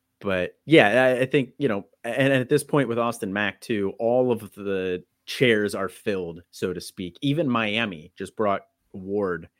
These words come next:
back, um, you know, so that takes up another chair there. Like, I ha-, I legitimately have no idea where he is going to end up. Um, I, that's, you know, it, it's, it's, it's a tough,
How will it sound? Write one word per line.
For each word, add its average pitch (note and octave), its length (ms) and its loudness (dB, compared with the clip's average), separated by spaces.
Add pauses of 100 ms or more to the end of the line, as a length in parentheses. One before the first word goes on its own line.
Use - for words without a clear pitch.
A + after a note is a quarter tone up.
(260)
back, - 400 -6 (380)
um, D#2 420 -10 (220)
you G2 100 -4
know, D#2+ 160 -6
so F#2+ 640 0 (560)
that A2+ 420 2 (540)
takes A#2+ 240 -2
up A2+ 100 0
another G#2 240 0
chair G2+ 300 0
there. G2+ 160 2
Like, G#2 140 0
I C#3 200 4
ha-, D3+ 260 2
I C3+ 100 2
legitimately A#2 720 0
have G2 260 -8
no G2 360 -6
idea F2+ 440 -8
where F2 500 -8 (220)
he F#2+ 220 -8
is D#2+ 120 -12
going E2 260 -10
to - 160 -10
end D2 220 -14
up. D2 240 -10 (380)
Um, B1+ 400 -16 (120)
I, F2 480 -8 (2250)
that's, - 640 2
you A2+ 140 0
know, G2 80 -2
it, A2+ 200 2
it's, A2+ 160 0
it's, A2+ 180 -4
it's A2 200 -6
a G#2 60 -6
tough, - 480 -4